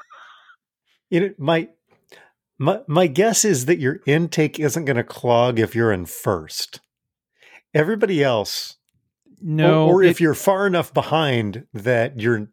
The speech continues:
Speaker 1: you're not, but if there's any kind of
Speaker 2: Well,
Speaker 1: throw
Speaker 2: here
Speaker 1: out of behind the car, you're
Speaker 2: Yeah.
Speaker 1: screwed.
Speaker 2: But here's the problem. It's only, like, a half mile track and you've got
Speaker 1: So
Speaker 2: forty
Speaker 1: <laughs>
Speaker 2: cars. So even if you're in first,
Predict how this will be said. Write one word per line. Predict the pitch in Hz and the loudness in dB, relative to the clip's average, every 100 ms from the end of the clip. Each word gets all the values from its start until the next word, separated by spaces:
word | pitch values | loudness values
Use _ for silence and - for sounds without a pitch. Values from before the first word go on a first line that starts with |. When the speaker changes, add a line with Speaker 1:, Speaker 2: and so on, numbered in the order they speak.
| - | -8
Speaker 1:
you're | 120 120 | -2 0
not, | 113 117 123 - _ _ - - - - - | 0 -2 -4 -8 _ _ -20 -20 -20 -20 -4
but | 135 131 - _ - | 0 0 -4 _ -16
if | 208 151 143 | -6 -2 0
there's | 180 214 202 | 2 2 0
any | 185 180 220 202 165 - - | 0 0 2 0 -2 -8 -6
kind | 156 160 127 | -4 -2 0
of | 117 107 87 | 0 -2 -2
Speaker 2:
Well, | 165 151 - _ _ _ _ - | 0 0 -4 _ _ _ _ -12
Speaker 1:
throw | - 143 131 143 160 180 | -4 0 2 2 2 2
Speaker 2:
here | 196 - _ _ 139 | 2 0 _ _ 0
Speaker 1:
out | 143 156 | 2 2
of | 120 | 0
behind | 135 156 160 | 0 0 -2
the | 143 | -2
car, | - 135 135 180 147 _ _ _ _ - | 0 -2 0 -4 -6 _ _ _ _ 0
you're | 226 160 | 2 2
Speaker 2:
Yeah. | |
Speaker 1:
screwed. | - - - 113 110 120 95 85 - - - - _ _ - | 2 0 0 0 2 2 0 -6 -16 -20 -20 -20 _ _ -2
Speaker 2:
But | 151 | 2
here's | 185 170 | 2 0
the | 160 | -2
problem. | 156 147 117 101 | 0 0 0 -4
It's | 113 | -2
only, | 185 180 | -2 0
like, | 156 131 | -2 -2
a | |
half | 113 139 - | -4 -4 -4
mile | 127 107 | -4 -4
track | 101 - 135 113 113 | -4 -2 -2 -2 -4
and | 120 | -2
you've | 120 | 0
got | 127 - | 0 -2
Speaker 1:
So | - - | -2 2
Speaker 2:
forty | 151 147 131 | 4 2 -2
Speaker 1:
<laughs> | |
Speaker 2:
cars. | - - 135 131 87 87 - - _ | -4 0 2 2 0 -4 -8 -12 _
So | - - 190 165 | -2 2 2 4
even | 175 214 220 | 2 2 2
if | - | 2
you're | 175 160 | 2 2
in | 123 | -2
first, | - 170 208 - | -4 -2 0 -2